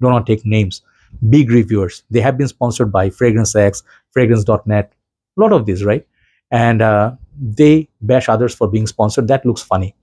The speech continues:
And I feel no respect for that. I'm sorry to say, even if he is senior reviewer to me or they are senior reviewers, I feel as community, when you bash their communities, like, the community is no longer as good,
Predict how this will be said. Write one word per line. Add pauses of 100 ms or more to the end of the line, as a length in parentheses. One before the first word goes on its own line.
(240)
And
I
feel (120)
no
respect
for
that.
I'm
sorry
to
say,
even
if
he
is (340)
senior
reviewer
to
me
or
they
are
senior
reviewers, (360)
I
feel
as
community, (160)
when
you
bash
their
communities,
like,
the
community
is
no
longer
as
good,